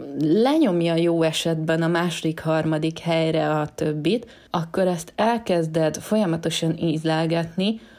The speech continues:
folyamatosan ott van akár reggeltől estig, és még lehet, hogy éjszaka is felébredsz, hiszen azon kattog az agyad, hogy ez jó ötlete, hogy működőképes-e. Ott van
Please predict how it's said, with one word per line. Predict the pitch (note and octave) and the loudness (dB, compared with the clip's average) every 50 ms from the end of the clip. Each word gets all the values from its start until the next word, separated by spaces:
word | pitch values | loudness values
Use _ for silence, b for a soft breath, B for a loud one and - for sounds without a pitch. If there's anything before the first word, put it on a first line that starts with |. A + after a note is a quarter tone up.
| B B | B B
folyamatosan | - - A#3 B3 A#3 F#3 E3 - E3 D#3+ - F3 E3+ F3 | -4 0 0 2 2 0 0 -2 -4 -2 0 0 0 0
ott | F3 E3 E3 | -2 -2 -2
van | E3+ E3 D#3+ D#3 D#3 D#3+ D#3+ - | -2 0 0 0 0 -2 -2 -4
akár | E3 E3+ E3 - E3 E3 D#3+ D#3+ E3 | -4 -4 -2 -2 0 0 2 2 2
reggeltől | G3+ G3+ F3 F3 E3 E3 E3 E3 - E3 D#3+ E3 - | 2 0 0 0 -2 -2 -2 -2 -2 -2 -2 0 -2
estig, | - F3 F3 E3 - - - D#3+ D3+ D3+ | -2 -2 -2 -4 -4 -4 -2 -2 0 0
és | D#3 D#3 D3+ - - | 0 0 -2 -2 -2
még | E3 D#3+ D3+ D#3 | -2 -2 0 0
lehet, | F3+ F#3+ G3+ G3 G3 | 0 0 0 -2 -2
hogy | - D3 D3+ | -4 -2 -2
éjszaka | D3+ F3 E3 - E3 E3 - D3 | -2 -2 -2 -4 -4 -4 -2 -2
is | D3+ D3+ D3+ - - | -2 -2 -4 -6 -8
felébredsz, | - - D3+ D3+ D3 D#3 D#3 D3+ D#3 E3 F#3+ G#3+ - B B - | -4 -4 -2 0 0 0 0 0 0 0 -2 -2 -6 B B -6
hiszen | - E3+ - - F3 F3+ E3+ | -6 -4 -2 0 -2 0 0
azon | - G#3 G#3+ G#3 F3 F3 | 0 0 2 2 0 0
kattog | E3+ E3+ E3+ E3 - - E3+ E3 | 0 -2 -4 -4 -2 -4 -2 0
az | E3 D#3+ D#3+ D#3+ | 0 0 -2 -2
agyad, | - E3+ D#3+ E3 E3 F3 A3 B B B B B B B B B | -2 -2 0 2 2 0 0 B B B B B B B B B
hogy | - F3+ E3+ F3+ | -2 0 2 2
ez | F3 E3+ E3 F3 | 2 2 2 0
jó | F3+ F#3 F3+ F3 E3 | 2 2 4 4 4
ötlete, | E3 D#3+ - - D#3 D#3 D#3 - E3 D#3 D#3 | 2 0 0 -2 -2 -2 0 0 0 0 0
hogy | D3 D#3 E3+ E3 | 0 0 0 0
működőképes-e. | E3+ F#3+ G#3 G#3 F#3+ - - E3+ D3+ D3 D#3 D#3+ D#3+ - - D#3 D#3 D3+ - D3+ D3+ - - D#3+ D#3 D#3 B B B B B B B B _ _ | 2 2 2 2 0 0 0 0 2 2 0 0 0 -2 0 0 0 0 0 -2 -2 -2 -2 -2 -2 -2 B B B B B B B B _ _
Ott | - G3 A#3+ B3 - | 0 0 0 0 0
van | - G#3 F3+ F3 E3+ - | -2 0 0 0 -2 -4